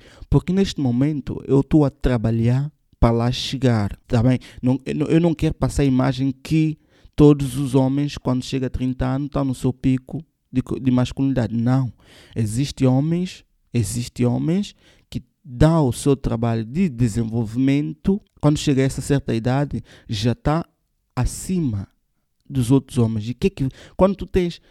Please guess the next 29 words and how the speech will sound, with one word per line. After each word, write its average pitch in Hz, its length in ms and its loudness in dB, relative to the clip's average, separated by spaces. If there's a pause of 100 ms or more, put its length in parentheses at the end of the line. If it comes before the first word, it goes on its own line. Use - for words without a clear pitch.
(200)
quando 165 220 2
tens 165 280 0
a 147 60 4
opção - 440 -2
de 135 100 -4
escolher, 135 280 0
o 131 40 -2
que 135 80 -4
é - 20 -2
que 131 100 -4
acontece? 107 540 -8
Tu 131 120 -6
tens 156 480 -2
variedade, 120 920 -2
tu 147 100 2
consegues 127 420 -4
escolher, 123 800 0 (460)
ter 127 180 4
mais 131 460 0 (400)
diversidade 131 880 4 (380)
em 117 160 0
termos 120 420 2
de 120 240 2 (220)
parceiro 131 580 0
ou 120 240 4
de 113 360 0
empreendimento, 113 680 0
de 104 160 -10
negócio 117 680 2